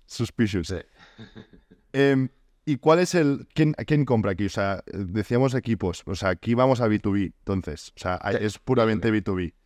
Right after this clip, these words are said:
Speaker 1: Compra la empresa y compra como, como cualquier, eh, como cualquier,
Speaker 2: Exacto.
Speaker 1: cualquier herramienta B two B.
Speaker 2: Exacto.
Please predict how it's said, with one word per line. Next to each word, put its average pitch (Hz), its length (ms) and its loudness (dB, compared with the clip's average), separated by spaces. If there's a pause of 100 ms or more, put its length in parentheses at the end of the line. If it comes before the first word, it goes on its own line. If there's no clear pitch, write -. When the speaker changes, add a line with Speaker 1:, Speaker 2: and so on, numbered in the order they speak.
(280)
Speaker 1:
Compra 104 320 0
la 107 80 2
empresa 123 540 0
y 101 100 -4
compra 104 340 0
como, 92 380 0
como 87 280 -2
cualquier, 90 440 -2
eh, 85 400 -2
como 82 220 -6
cualquier, 87 260 0
Speaker 2:
Exacto. 87 220 -6
Speaker 1:
cualquier 92 220 -2
herramienta 90 280 0
B 82 80 -2
two 73 120 -8
B. - 80 -16 (840)
Speaker 2:
Exacto. - 420 -20